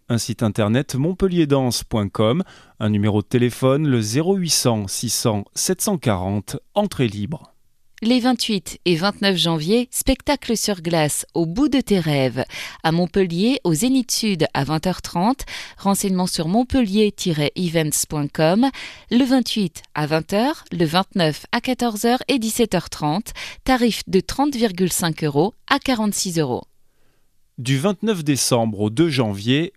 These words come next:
Speaker 1: jeune public, La Sorellas del Diable, théâtre français et occitan, par la compagnie La Rampe pour les cinq dix ans.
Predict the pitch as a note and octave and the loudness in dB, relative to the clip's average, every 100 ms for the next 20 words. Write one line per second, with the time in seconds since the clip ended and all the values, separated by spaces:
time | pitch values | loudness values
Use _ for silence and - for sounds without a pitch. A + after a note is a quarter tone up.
0 | - A2 C3 G#3 F3+ E3+ C3 B2+ A#2 - | -8 -2 0 0 0 -2 2 2 0 -8
1 | - - A#2 G#2+ - G3 C#3+ C3 F#3+ C#3+ | -20 -4 -2 0 2 2 2 2 0 0
2 | A#2+ G#2 G#2 F3 D3 C3 B2 F#2 _ - | -2 -2 0 0 2 2 0 -2 _ -2
3 | A2+ A2+ - G#2 - - A2+ - A#2+ A2+ | 0 0 -2 -6 -8 -4 -4 -2 -2 -2
4 | G#2+ - C3 B2 - - G#2+ C3 D3 E3+ | -4 0 0 2 -2 -6 -2 0 0 -2
5 | - - - - A2+ A2 A2+ A2 A#2 A2 | -14 -20 -14 -2 0 0 -2 -2 0 0
6 | G#2+ A2+ - G#2+ G2 F#2 B2+ F#3+ A#2+ - | 0 -2 -2 0 0 0 -2 -2 -6 -6
7 | G2 G2 F#2+ - G3 C3 A2 G2+ G2+ C#3+ | -4 -4 -4 -2 -2 -2 -4 -2 -2 -2